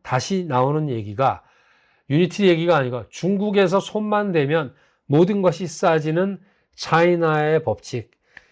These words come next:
이 차이나 매직 자체가 다시 또 휴머노이드에서조차도 나타나고 있는 것 아니냐,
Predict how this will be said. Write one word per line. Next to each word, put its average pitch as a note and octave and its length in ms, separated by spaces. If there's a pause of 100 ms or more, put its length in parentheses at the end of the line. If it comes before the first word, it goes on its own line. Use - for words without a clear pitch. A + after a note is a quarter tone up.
(160)
이 C#3+ 480 (140)
차이나 F3 420
매직 C#3+ 480
자체가 C#3+ 480
다시 C#3 380
또 D3+ 100
휴머노이드에서조차도 E3 1900
나타나고 E3+ 520
있는 C3+ 160
것 D3+ 140
아니냐, B2+ 520